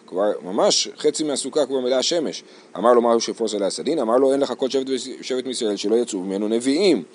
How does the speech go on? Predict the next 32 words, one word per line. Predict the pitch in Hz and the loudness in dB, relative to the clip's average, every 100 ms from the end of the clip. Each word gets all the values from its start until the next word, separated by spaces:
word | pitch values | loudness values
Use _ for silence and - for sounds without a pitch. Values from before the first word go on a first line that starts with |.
| - - - - - | -14 -14 -14 -20 -18
שבט | - 117 120 87 | 0 2 2 0
יהודה | 78 110 135 160 | -4 -2 0 2
ובנימין | 143 131 139 196 233 | 2 0 -2 -2 -2
העמידו | 156 120 127 147 131 | 0 0 -2 -4 -4
מלכים | 104 85 80 - 220 302 269 - - | -4 -4 -6 -4 0 0 -2 -6 -8
על | 98 101 | -4 -2
פי | - 127 | 0 2
נביאים." | 117 104 92 85 80 76 73 67 - - - - - | 2 0 -2 -4 -6 -8 -10 -14 -20 -20 -20 -20 -2
ככה | 104 95 | 0 2
עוד | 85 110 107 98 | 2 2 2 0
פעם | - 92 | -2 -2
אמר | 87 107 | 0 0
לו | 101 | 0
דבר | 104 98 | -2 -4
תורה | 95 135 131 | -2 0 0
ולא | 110 110 | 0 -2
ענה | 104 | -4
לשאלה | 92 - 85 71 | -6 -6 -8 -8
שלו. | - - - - - - - | -14 -18 -20 -20 -20 -20 -16
הגיע | 80 82 139 131 101 95 | -10 0 6 6 6 4
חמה | - 101 | 2 4
למרגלותיו | 135 113 92 90 90 85 - 117 120 113 101 92 82 76 65 - - | 4 4 0 0 -2 -2 2 6 8 8 6 4 2 -2 -10 -18 -10
של | - 101 95 | -2 2 2
רבי | 87 90 | 0 -4
אליעזר, | 82 78 85 120 143 | -4 -6 0 2 2
כבר | 110 123 120 | 4 4 6
החמה | - 101 120 | 2 2 4
ליככה | 113 107 - - - 139 | 2 0 -6 -4 2 4
את | 117 107 | 4 2
רגלי | 95 104 117 117 | -2 0 2 4
רבי | 101 92 98 | 2 0 -4
אליעזר, | 82 73 87 117 175 | -4 -6 -6 -4 -4